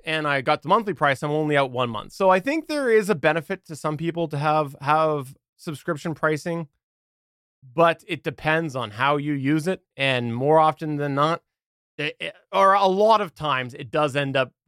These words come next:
gouging you compared to someone who might, say, buy Vegas Edit now and then buy it again in a couple of years.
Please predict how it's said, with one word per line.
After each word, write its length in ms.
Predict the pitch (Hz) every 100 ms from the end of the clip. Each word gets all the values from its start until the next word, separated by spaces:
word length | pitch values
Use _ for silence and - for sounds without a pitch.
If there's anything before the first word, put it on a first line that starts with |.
| -
gouging 400 | 151 139 113 139
you 140 | 135
compared 420 | - 131 135 127 117
to 460 | 131 131 127 123 -
someone 340 | - 165 156
who 120 | 143 151
might, 300 | 143 143 147
say, 200 | - 143
buy 240 | 139 139
Vegas 360 | 131 135 131 -
Edit 200 | 127 127
now 380 | 131 131 135 _ _ _ -
and 100 | 160
then 160 | 156
buy 240 | 135 147 143
it 160 | 143
again 340 | 143 127 127 127
in 140 | 120
a 100 | 110
couple 300 | - 127 -
of 60 | 107
years. 400 | 110 98 101